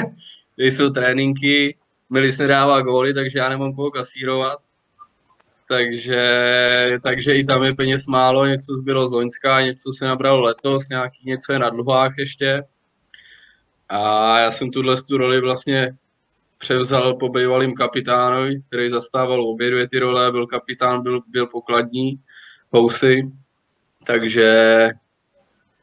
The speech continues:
takže jsem to po něm celý přebral, něco jsem, něco jsem upravil, někde jsem přidal,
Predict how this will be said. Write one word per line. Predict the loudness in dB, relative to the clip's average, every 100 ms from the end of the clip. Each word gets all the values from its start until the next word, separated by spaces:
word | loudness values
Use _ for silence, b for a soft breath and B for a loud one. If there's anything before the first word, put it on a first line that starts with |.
| _
takže | -4 -4 -4
jsem | -4 -6 -4
to | -6
po | -4 -2
něm | -2
celý | -2 -4 -4
přebral, | -2 -2 2 2 4 2
něco | 0 -2 -6
jsem, | -4 -2 0
něco | -2 -2 -4
jsem | -2 -2
upravil, | -2 0 4 4 4
někde | 2 0
jsem | -2 -4
přidal, | -2 -2 4 4 4 2